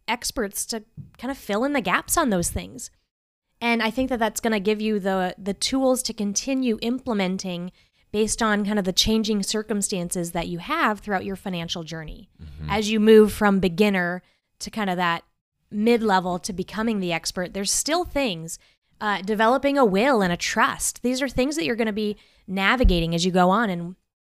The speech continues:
Speaker 1: we're gonna get to, this, I'm selfishly excited
Speaker 2: <laughs>
Speaker 1: to sit down and interview some of these experts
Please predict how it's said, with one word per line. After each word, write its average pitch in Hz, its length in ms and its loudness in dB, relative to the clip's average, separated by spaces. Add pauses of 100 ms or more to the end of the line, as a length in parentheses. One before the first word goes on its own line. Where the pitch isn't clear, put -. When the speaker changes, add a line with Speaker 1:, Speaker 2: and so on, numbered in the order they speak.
(360)
Speaker 1:
we're 214 160 0
gonna 277 220 0
get 233 220 0
to, 220 260 2 (160)
this, 240 240 -6
I'm 208 160 -2
selfishly 202 920 -2 (440)
excited 262 880 0
Speaker 2:
<laughs> - 80 -20
Speaker 1:
to 330 160 0
sit 277 260 4
down 240 420 8
and 240 200 2
interview 254 400 6
some 247 180 2
of 233 60 4
these 220 180 4
experts - 720 -2